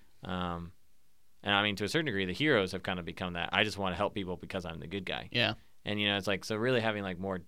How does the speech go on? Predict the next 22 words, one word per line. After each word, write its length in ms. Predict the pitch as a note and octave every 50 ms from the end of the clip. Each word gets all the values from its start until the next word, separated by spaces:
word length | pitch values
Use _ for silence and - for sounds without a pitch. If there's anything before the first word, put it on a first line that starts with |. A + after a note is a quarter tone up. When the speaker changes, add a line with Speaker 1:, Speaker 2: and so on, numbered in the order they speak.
| -
Speaker 1:
depth 400 | - G2+ A2+ A2+ - - - - - -
to 100 | - G2+
your 100 | F#2 F2
characters 580 | - - - G#2 G#2+ G#2+ G#2+ - F2 E2+ E2+ -
to 100 | - F#2
where 160 | F#2 F2+ F2 E2
we 140 | E2+ F#2
can 140 | F2 - F#2 -
understand 840 | - G2+ G2 F2+ - - - G#2+ A2 A2 G#2 F#2 E2+ E2 E2+ E2+ - - - - - - -
why 580 | - G2+ F#2+ F#2+ F#2 F#2 F2+ F2+ F2+ F2 F2 F2 -
they're 160 | - F#2+ F2+ - - - - - - - - -
doing 260 | - A#2 G#2+ G#2 G2 F#2
what 140 | F2+ F2
they're 100 | - F2+
doing, 440 | E2 - - A2 A2+ F#2+ D2 C2+ - -
Speaker 2:
Yeah. 240 | - G#2 G#2+ A2+ A2+ A#2 - - - - -
Speaker 1:
uh, 320 | - F#2+ F#2+ F#2 F2+ F2+ - -
allows 420 | G2 G2+ G2 F#2+ G2 G2+ G2 F#2
us 140 | G2+ F2+ -
then 280 | - F#2 F#2 F2+ F2+ F2
to, 440 | - - F#2 F2+ F2 F2 E2+ E2+ E2+ - - - - - - - - - - - - - - - - -
um, 420 | - F2+ F2 F2 E2+ E2+ F2 F2